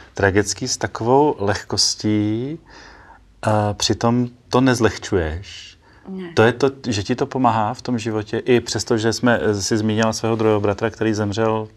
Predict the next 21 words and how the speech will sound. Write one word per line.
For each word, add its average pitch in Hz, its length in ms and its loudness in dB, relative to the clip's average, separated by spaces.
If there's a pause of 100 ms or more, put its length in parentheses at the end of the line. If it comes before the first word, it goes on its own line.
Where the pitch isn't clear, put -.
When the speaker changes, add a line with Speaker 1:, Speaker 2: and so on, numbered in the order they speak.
(200)
Speaker 1:
taky 101 420 -4
velmi 101 560 -8
smutně, 101 640 -10
eh, 113 680 -14
a 92 140 -10
velmi 101 300 -2
mladý 90 440 -6 (1300)
na 104 60 -2
rakovinu, 92 480 -4
že 92 140 -6
jo, 90 400 -6
což - 220 -8
maminka 95 380 -6
původně 98 360 -6
nevěděla, 95 640 -2
jak 101 220 -14
vím. 95 540 -8 (160)
Eh, 110 40 -6 (880)
tak - 320 -4
mě 110 180 -2
řekni, 110 520 -2